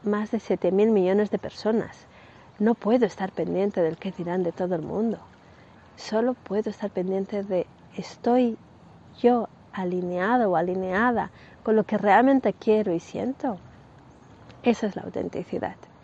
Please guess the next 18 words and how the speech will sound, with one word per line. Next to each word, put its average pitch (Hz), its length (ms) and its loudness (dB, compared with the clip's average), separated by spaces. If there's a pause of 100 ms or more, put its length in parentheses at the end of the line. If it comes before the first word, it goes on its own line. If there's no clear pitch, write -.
(320)
Y 247 60 2
a 240 80 8
eso 208 300 0
vamos, 165 300 -6 (680)
¿vale? 202 400 -6
Entonces, 220 640 -2 (480)
este 254 300 -2
proyecto 220 720 0 (480)
que 185 400 2 (140)
viene 226 460 4
a 175 80 2
organizarnos 180 1040 -4 (300)
local 202 560 2 (240)
y 208 100 2
globalmente 180 1000 -2 (1300)
es - 320 0
lo 202 200 -2 (120)
que 180 760 0